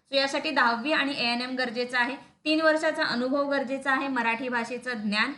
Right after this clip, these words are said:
आणि काउन्सिलची नोंदणी आवश्यक आहे. अठरा हजार रुपये वेतन एएनएम उमेदवारांसाठी असणार आहे. बायोमेडिकल इंजिनिअरच्या पोस्ट आहेत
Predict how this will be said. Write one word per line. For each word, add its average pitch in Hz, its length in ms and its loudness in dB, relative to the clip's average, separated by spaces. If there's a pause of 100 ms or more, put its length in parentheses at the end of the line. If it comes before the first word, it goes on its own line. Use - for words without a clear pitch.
(280)
आणि 220 180 4
काउन्सिलची 254 640 0
नोंदणी 262 380 0
आवश्यक 269 460 0
आहे. 254 220 -2
अठरा 320 280 -2
हजार 311 280 2
रुपये 294 220 -4
वेतन 254 260 -4 (120)
एएनएम 220 420 -2
उमेदवारांसाठी 180 720 -6
असणार 196 340 -2
आहे. - 300 -16 (340)
बायोमेडिकल 311 600 2
इंजिनिअरच्या 294 600 0
पोस्ट 269 380 -4
आहेत 254 160 2